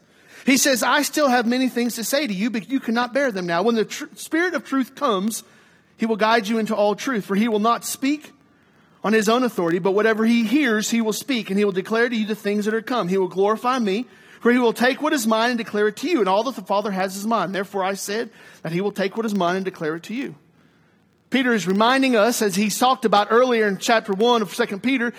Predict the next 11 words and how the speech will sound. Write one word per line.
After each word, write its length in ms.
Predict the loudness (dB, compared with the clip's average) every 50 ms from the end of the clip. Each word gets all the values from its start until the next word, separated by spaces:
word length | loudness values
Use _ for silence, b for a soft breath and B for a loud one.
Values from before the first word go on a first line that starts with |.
| B B -2
saying, 300 | 0 2 2 2 2 2
"Listen, 440 | 2 2 2 2 0 0 0 -2 B B B
now, 480 | -2 2 2 4 6 6 4 4 2 B B B
now 460 | 2 4 4 6 6 6 6 4 2 -2 0
we 220 | 2 4 6 6
have 240 | 6 6 4 4 4
the 80 | 4 4
Holy 240 | 6 6 4 4 2
Spirit 480 | -2 0 2 2 4 4 2 2 2
that 160 | 2 4 4
is 180 | 4 0 0 -4